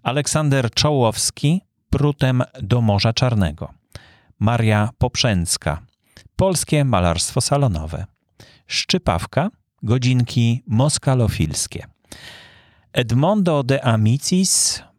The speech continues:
Pamiętnik chłopca. Klemens Junosza, Pożegnanie.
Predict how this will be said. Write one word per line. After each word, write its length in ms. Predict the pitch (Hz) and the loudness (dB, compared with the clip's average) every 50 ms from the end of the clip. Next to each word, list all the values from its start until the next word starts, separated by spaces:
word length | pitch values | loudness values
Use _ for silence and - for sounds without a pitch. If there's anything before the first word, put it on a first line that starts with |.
| _ | _
Pamiętnik 720 | - 110 107 113 107 101 101 - - - 123 135 - - - - | -2 0 2 2 2 2 0 0 0 -2 -2 -2 -4 -10 -14 -14
chłopca. 640 | - - - 151 107 - - - - - - - - _ _ - - - - - - _ - | -8 -2 0 0 0 -2 -4 -6 -6 -6 -6 -6 -8 _ _ -20 -20 -20 -20 -20 -20 _ -8
Klemens 480 | - - 156 151 135 120 107 - - | -2 0 2 2 2 2 2 2 2
Junosza, 640 | 117 110 113 131 147 151 139 - - 139 139 143 143 - _ _ _ _ _ | 2 2 4 4 4 2 2 0 0 0 0 0 -2 -4 _ _ _ _ _
Pożegnanie. 800 | - 120 123 123 143 160 139 131 120 95 80 80 78 82 - - | -2 0 0 2 2 2 2 2 2 0 0 -2 -6 -10 -14 -16